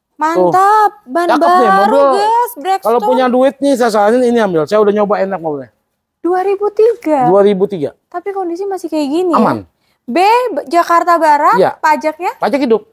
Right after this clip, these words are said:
Speaker 1: Hidup siap, gas, guys. Satu enam C C ya?
Speaker 2: Satu enam C C.
Speaker 1: Berapa dilepas, Pak?
Speaker 2: Saya buka lima lima.
Speaker 1: Lima lima?
Speaker 2: Iya, murah banget.
Speaker 1: Ah, teman-teman, gercep sebelum keduluan yang lain. Empat lima yuk.
Speaker 2: Ah, belum dapat.
Speaker 1: Goceng, Pak Haji, minta go-,
Speaker 2: Wah,
Speaker 1: diskonnya.
Speaker 2: gini aja. Gocap ambil,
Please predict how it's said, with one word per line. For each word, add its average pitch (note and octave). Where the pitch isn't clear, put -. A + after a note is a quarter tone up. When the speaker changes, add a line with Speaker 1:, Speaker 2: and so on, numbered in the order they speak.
Speaker 1:
Hidup A4+
siap, B4
gas, G#4+
guys. D4+
Satu F4
enam G#4
C E4+
C F4
ya? F#4+
Speaker 2:
Satu B3
enam A#3
C A#3
C. F#3+
Speaker 1:
Berapa E4+
dilepas, B3
Pak? -
Speaker 2:
Saya A3
buka A3+
lima G3+
lima. C#3
Speaker 1:
Lima G#4
lima? A4+
Speaker 2:
Iya, G#4
murah F#3+
banget. D3+
Speaker 1:
Ah, C4+
teman-teman, B3
gercep C4
sebelum B3+
keduluan B3+
yang B3+
lain. B3
Empat -
lima B3
yuk. E4
Speaker 2:
Ah, F#3
belum A#3
dapat. C4
Speaker 1:
Goceng, F#4+
Pak F4+
Haji, C#4
minta G4
go-, E4
Speaker 2:
Wah, -
Speaker 1:
diskonnya. C4+
Speaker 2:
gini G3+
aja. F#3
Gocap G#3
ambil, C#3